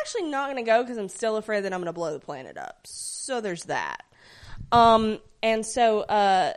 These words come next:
Noah says that there's many different entrances and exits to the lighthouse to where they can be as unobtrusive as possible because there's this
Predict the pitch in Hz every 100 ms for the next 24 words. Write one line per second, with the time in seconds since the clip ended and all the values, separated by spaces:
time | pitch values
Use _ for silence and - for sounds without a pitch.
0 | _ - - 226 233 233 247 240 233 -
1 | - 226 214 202 202 196 185 196 202 202
2 | 196 180 185 - 180 180 - 160 160 165
3 | - - 185 165 165 170 - - 208 170
4 | 156 151 107 - 196 233 202 180 165 -
5 | - - - _ - 220 196 190 208 196
6 | 185 175 - 247 214 - 226 - 175 -
7 | 196 175 - 175 190 247 233 294 - 392
8 | -